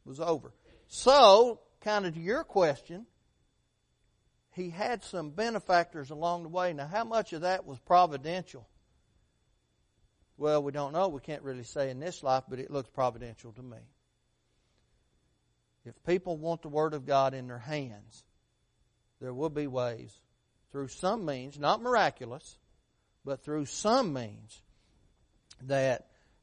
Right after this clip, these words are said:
we will be able to get those books in the hands of those people. Now, <coughs> excuse me, as time went on, Tyndale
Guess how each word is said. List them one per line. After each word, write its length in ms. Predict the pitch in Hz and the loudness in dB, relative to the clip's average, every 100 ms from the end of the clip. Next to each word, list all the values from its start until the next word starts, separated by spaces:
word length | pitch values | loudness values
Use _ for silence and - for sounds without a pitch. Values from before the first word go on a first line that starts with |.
| - | -6
we 320 | 139 151 151 | -4 -2 -4
will 160 | 147 | -6
be 240 | 139 147 139 | -8 -6 -2
able 340 | 131 127 135 | 0 -2 -8
to 160 | - 131 | -10 -10
get 300 | 131 175 - | -2 -2 0
those 260 | 147 151 | -2 -2
books 580 | 127 123 107 110 - - - _ _ _ - | -6 -8 -8 -10 -16 -18 -20 _ _ _ -12
in 160 | 135 | -10
the 80 | 127 | -10
hands 520 | 113 139 139 139 131 - | -6 -4 -4 -4 -8 -8
of 200 | 123 117 | -8 -6
those 220 | 127 131 | -8 -10
people. 420 | - - - - _ _ _ _ _ - | -16 -18 -18 -20 _ _ _ _ _ -14
Now, 360 | 135 127 107 - _ _ _ _ _ - _ | -10 -10 -12 -20 _ _ _ _ _ -20 _
<coughs> 340 | - - - - - - - 160 113 - - - _ - - - | -10 -10 -4 8 10 10 4 -2 -4 -12 -18 -20 _ -20 -20 -20
excuse 380 | - - 156 120 | -20 -12 -10 -10
me, 120 | 107 - _ | -12 -20 _
as 100 | 110 | -20
time 360 | - 143 160 175 | -10 -4 -4 -2
went 180 | 175 196 | -4 -2
on, 220 | 151 113 113 _ _ - _ _ _ _ _ _ _ _ _ _ _ _ _ _ _ | -2 -4 -16 _ _ -20 _ _ _ _ _ _ _ _ _ _ _ _ _ _ _
Tyndale 760 | 151 160 170 139 139 131 190 | -4 -2 -2 -2 0 0 -2